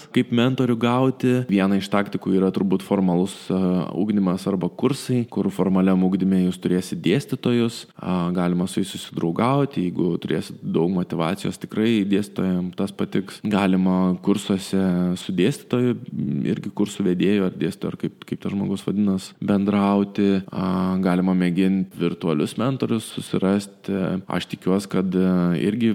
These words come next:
savo patarimais dalinuos ir dažniausiai stengiuosi atsakyti ir į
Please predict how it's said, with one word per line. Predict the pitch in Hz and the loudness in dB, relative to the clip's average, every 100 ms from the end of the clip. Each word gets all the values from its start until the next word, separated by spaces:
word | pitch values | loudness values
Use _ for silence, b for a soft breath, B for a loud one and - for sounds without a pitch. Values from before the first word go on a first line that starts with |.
| - | -2
savo | - 98 92 | 0 2 2
patarimais | 98 101 104 104 98 | 0 0 2 2 2
dalinuos | 98 98 98 98 95 98 98 - | 2 2 2 2 2 0 -4 -4
ir | 92 90 90 | -2 0 -2
dažniausiai | 87 92 87 98 95 | -2 -2 -2 -2 -4
stengiuosi | 98 92 90 - | -4 -2 -2 -6
atsakyti | - - 101 98 | -14 -4 -4 -2
ir | |
į | 92 | 0